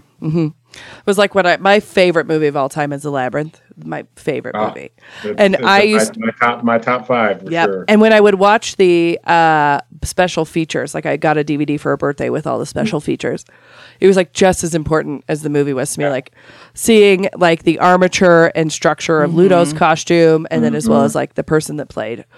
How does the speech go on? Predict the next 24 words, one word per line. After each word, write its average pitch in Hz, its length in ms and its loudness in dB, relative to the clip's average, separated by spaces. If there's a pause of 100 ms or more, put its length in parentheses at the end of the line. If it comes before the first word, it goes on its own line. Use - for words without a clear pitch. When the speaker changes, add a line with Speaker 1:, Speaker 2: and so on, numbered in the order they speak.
(260)
Speaker 1:
Hoggle 202 640 6
and 156 420 -2
the 165 120 0
guy 170 340 4
behind 160 640 0 (420)
Jareth 180 400 4
with 170 140 0
the - 80 -2
crystal 165 360 -2
balls, 143 520 2
like, 160 140 -2
that - 260 -6
poor 165 220 2
Speaker 2:
Yeah. 113 100 -4
Speaker 1:
stuntman 143 400 -2
that 160 80 -8
was 160 100 -8
probably 156 220 -4
just 151 180 -12
so 156 200 -2
hot 147 300 -4
and - 100 -20
sweaty 135 440 -6
and 95 160 -14